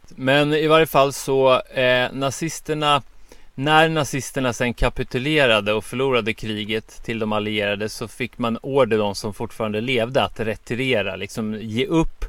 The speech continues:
och överlämna er till Tys-, eller till, eh, till de allierade. Och, eh, det var då två ubåtar som tillhörde Hitlerns, eh, flotta, eh, alltså Führerns flotta,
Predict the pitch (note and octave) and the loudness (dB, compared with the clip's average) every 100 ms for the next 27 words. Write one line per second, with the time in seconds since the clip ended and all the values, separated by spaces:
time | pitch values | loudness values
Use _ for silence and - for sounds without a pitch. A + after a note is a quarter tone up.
0 | - - - C3 C3 B2+ G#2+ A#2 B2 A#2 | -12 -16 -6 -4 2 4 4 2 2 0
1 | A2+ A2 G#2 G2+ - A2 G2+ G2+ - - | -2 0 -2 -2 -4 -4 -6 -10 -16 -20
2 | - - - - D3 B2+ - C3 A2+ B2 | -20 -20 -20 -2 -2 0 -2 0 0 0
3 | A2 A2 G#2 G#2 - - - A2+ A2 G#2 | 0 0 0 -2 -6 -14 -8 -6 -4 -4
4 | G2+ G2+ F#2 F#2+ G2 - - - - - | -4 -4 -4 -6 -10 -18 -20 -20 -20 -18
5 | - - - - - A#2 A#2 - C3+ A#2 | -20 -20 -20 -20 -2 0 0 -2 2 4
6 | A#2 - - - - - B2 A2+ A#2 D3 | 4 0 -18 -18 -18 -14 -12 -8 0 2
7 | C#3 C#3+ G3 C3+ B2 - - F#3+ F#3+ D#3+ | 2 4 4 4 -2 -6 -10 -2 0 2
8 | D#3 C3+ A#2+ E3+ D#3 A#2+ - F#2 G2 A2 | 0 -2 -2 2 2 0 -6 -6 -4 -6
9 | - - A#2+ A#2 C#3 A#2+ A#2+ B2+ A#2 - | -10 -8 -6 -4 -4 -4 -2 -2 -4 -6
10 | A#2 A2 - - - C3+ C3 - A#2 A2 | -6 -6 -8 -20 -12 -8 -10 -10 -8 -6
11 | G#2 - - A2+ G#2 F2+ D#2 C#2+ - A#2 | -6 -8 -8 -8 -8 -10 -12 -14 -6 -6
12 | - - G#2+ A#2+ - - - A#2+ A2 G#2 | -6 -6 -6 -6 -6 -6 -6 -6 -6 -6
13 | G2+ - A#2 B2 A#2 A2 G#2 C#3+ B2 G#2 | -10 -10 -8 -6 -8 -8 -8 -6 -4 -4
14 | G2 - G#2 - A2+ | -8 -10 -10 -4 -4